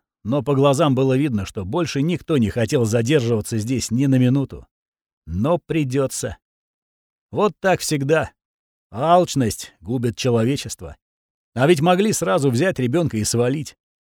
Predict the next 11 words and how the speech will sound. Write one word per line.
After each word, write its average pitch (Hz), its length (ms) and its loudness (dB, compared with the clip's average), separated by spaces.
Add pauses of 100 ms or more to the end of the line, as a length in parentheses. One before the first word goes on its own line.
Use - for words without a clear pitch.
(180)
Но 127 280 -4
нет. 147 560 -2 (760)
Когда 165 360 0
все 185 180 -2
пошли 139 300 -2
к - 60 -10
лифту, 156 300 -6
лавина 131 460 0
обернулась 127 720 -2
и 98 120 -12
предложила: 123 680 0